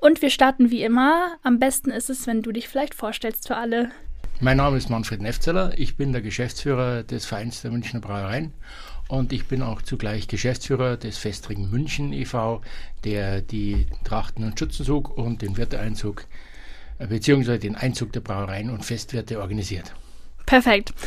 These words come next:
Speaker 1: Schön, dass du heute da bist. Vielen Dank für deine Zeit. Wir wollen heute Fokus auf eben den Festring und den Münchner Biereverein legen, weil das am meisten mit der Wiesn zu tun hat. Und deswegen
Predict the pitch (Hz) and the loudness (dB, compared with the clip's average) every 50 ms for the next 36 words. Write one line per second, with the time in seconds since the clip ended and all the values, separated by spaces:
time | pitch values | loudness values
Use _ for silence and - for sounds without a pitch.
0 | - - - - 311 294 311 302 302 311 277 269 254 233 277 208 214 220 269 - | -2 0 4 6 8 10 10 10 10 10 8 8 8 8 8 10 10 10 10 8
1 | - - 302 269 262 262 262 254 - 262 233 233 233 - - 233 214 214 226 269 | 8 6 6 8 10 10 8 8 8 8 8 8 6 6 6 6 8 10 10 10
2 | 311 - - - - - - - - - 254 247 247 254 285 320 339 320 330 320 | 8 8 2 -4 -4 -2 -2 -2 0 2 4 6 8 10 10 10 12 10 10 8
3 | 311 302 - - 311 302 302 - 302 285 - - - 254 254 - - - 254 247 | 8 6 4 6 6 6 8 6 4 4 4 6 6 6 6 6 6 8 8 10
4 | 240 233 220 214 - 269 269 - - - 254 233 233 226 220 233 220 220 220 220 | 10 10 8 6 6 4 4 4 6 6 6 8 8 6 6 6 6 6 6 6
5 | 220 - - 214 208 208 - - - - - - 220 208 220 240 214 220 202 - | 4 4 4 4 2 2 0 -4 -8 -8 -6 -4 0 4 6 6 8 8 6 6
6 | - - - - - 226 208 202 196 196 202 202 196 196 196 196 214 226 262 294 | 4 -2 -8 -4 -2 0 2 4 4 4 4 6 8 8 8 10 10 10 10 10
7 | 302 - - - - - - - 220 214 220 226 - - 226 226 226 214 208 208 | 8 4 -2 -4 -4 -4 4 8 8 10 10 10 8 8 8 8 6 6 4 2
8 | - - 220 220 233 247 - - 247 233 214 - 220 214 226 233 247 240 233 - | 4 6 8 8 10 8 10 10 10 10 12 12 10 10 10 10 8 8 8 6
9 | 220 - - 247 233 240 254 285 254 254 240 254 - - 254 247 240 240 247 240 | 2 2 4 6 8 10 10 10 8 8 8 6 8 8 8 8 10 10 8 6